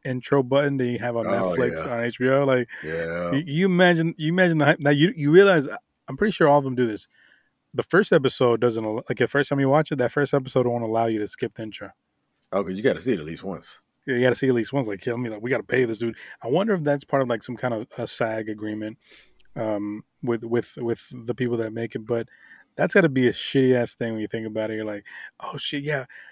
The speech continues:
Speaker 1: Showing off to a show, you're like, "Oh, I made the song to this show," and, like, "I've never heard that show 'cause I skipped the intro."
Speaker 2: Man, but there's few shows that I actually, like,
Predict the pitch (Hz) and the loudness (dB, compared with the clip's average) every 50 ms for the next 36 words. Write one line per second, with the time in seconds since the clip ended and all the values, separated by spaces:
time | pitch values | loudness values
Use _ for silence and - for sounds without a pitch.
0 | - - _ _ _ - _ - - - - 156 143 143 139 135 - - 135 120 | -20 -20 _ _ _ -20 _ -12 -2 2 4 4 6 4 2 2 2 2 0 0
1 | - - 139 131 131 131 131 123 123 120 113 135 147 151 143 135 139 143 135 131 | 2 2 2 4 4 4 4 2 0 0 -2 -2 0 0 0 2 2 2 0 0
2 | - - - 143 139 139 131 - 135 127 135 135 - - - - - - 135 127 | -2 0 0 2 2 2 0 0 2 2 2 2 0 -4 -10 -4 0 2 4 4
3 | 123 120 117 117 120 117 110 110 107 113 127 131 135 123 113 110 123 120 117 113 | 4 4 2 0 -2 -2 -2 -2 -2 -4 -2 -2 -2 -2 0 -2 -2 -2 -2 -2
4 | 110 - 120 110 104 113 110 104 - - 123 107 107 110 107 107 - - 113 110 | -4 -4 -6 -6 -4 -6 -6 -6 -6 -10 -10 -8 -6 -6 -8 -8 -10 -12 -12 -12
5 | 113 _ - 82 85 92 101 104 104 101 98 92 85 82 80 80 - _ _ _ | -14 _ -12 -8 -6 -4 -2 -2 0 0 0 -2 -2 -4 -6 -8 -10 _ _ _
6 | - - - - _ - 110 131 156 175 - - 151 151 143 - - 110 107 104 | -20 -20 -20 -8 _ 4 8 8 8 8 6 2 0 0 0 0 0 0 0 2
7 | 98 104 101 101 104 98 - - 98 92 90 85 82 80 | 2 2 4 4 4 2 0 -4 -6 -6 -4 -6 -6 -8